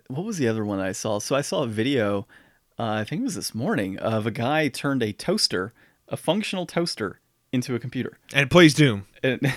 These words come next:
Speaker 1: <laughs> it, well, yeah,
Speaker 2: Doom
Speaker 1: definitely.
Speaker 2: on a toaster!
Speaker 1: I think he was playing, uh, Counter-Strike or something. I, I don't remember. But, uh, yeah, so I was <laughs> watching that. It was hilarious.
Speaker 2: Do you
Speaker 1: And
Speaker 2: have
Speaker 1: it
Speaker 2: to push the button down to turn it on?
Speaker 1: What happens after it toasts? Does it, like, power off the console?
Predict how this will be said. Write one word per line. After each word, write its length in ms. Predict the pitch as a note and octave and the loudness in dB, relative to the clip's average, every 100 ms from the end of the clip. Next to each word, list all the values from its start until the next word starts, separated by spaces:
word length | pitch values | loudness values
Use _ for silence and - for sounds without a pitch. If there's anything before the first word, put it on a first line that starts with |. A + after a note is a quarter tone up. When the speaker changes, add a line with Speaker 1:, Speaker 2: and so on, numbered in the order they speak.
| - | -6
Speaker 1:
<laughs> 200 | - - | -18 -2
it, 240 | D3+ D#3 - | 2 2 4
well, 220 | C#3+ D#3 | 6 8
yeah, 200 | C3 A2+ | 8 6
Speaker 2:
Doom 140 | B2 | 10
Speaker 1:
definitely. 260 | C4 D4+ C#4+ | 10 12 12
Speaker 2:
on 100 | C4+ | 12
a 60 | A#3+ | 12
toaster! 460 | - G3+ - C#3 C3 | 12 12 12 4 4
Speaker 1:
I 60 | |
think 120 | C#3+ F#3+ | 4 4
he 80 | |
was 140 | F3 D3+ | 0 0
playing, 320 | D#3 D3 C3+ | 2 4 6
uh, 180 | A#2 G#2+ | 6 4
Counter-Strike 560 | B2+ A#2+ A#2 - G#2 | 2 0 0 0 -2
or 80 | G2 | -2
something. 240 | - G#2+ G#2+ | -8 -4 0
I, 160 | G#2 | 0
I 20 | |
don't 140 | G#2+ A2 | 2 0
remember. 320 | G#2+ G#2 G#2+ | 0 0 -2
But, 300 | G2+ A2+ - - | 2 2 2 -2
uh, 80 | A2 | -2
yeah, 300 | D3 C#3+ A2 | 6 8 8
so 160 | - C3 | 4 0
I 20 | |
was 120 | A#2+ | 2
<laughs> 0 | |
watching 340 | D3 D3+ - | 2 4 2
that. 140 | B2+ B2 | 2 0
It 40 | |
was 160 | A2 - | -2 -4
hilarious. 280 | A2 G#2+ A2+ | 0 2 4
Speaker 2:
Do 60 | |
you 40 | - | 6
Speaker 1:
And 60 | |
Speaker 2:
have 140 | E3+ - | 6 6
Speaker 1:
it 60 | |
Speaker 2:
to 80 | A3 | 2
push 380 | - - F3+ - | 2 4 4 4
the 140 | F#3 | 2
button 340 | C#3+ C3 - B2+ | 4 4 2 2
down 240 | A#2+ D3+ | 2 2
to 60 | D3+ | -2
turn 240 | - C#3+ | -2 -2
it 80 | A#2 | 0
on? 340 | G#2 A2+ F3 - _ _ _ - - | 0 0 -2 -6 _ _ _ -20 -12
Speaker 1:
What 200 | B2 F#3+ | -4 -2
happens 360 | A3+ A3+ G3 - | 0 0 -2 -2
after 280 | - D#3+ D3+ | -2 0 0
it 100 | A#2 | 0
toasts? 360 | - D#3 G2+ - | 2 2 2 -4
Does 160 | A2+ | -8
it, 40 | A2 | -4
like, 200 | A2 - | -6 -6
power 420 | - D#3 D3+ - | -4 -2 -2 0
off 160 | B2 - | 0 0
the 80 | - | -2
console? 360 | E3 E3+ F#3 | -2 -6 -6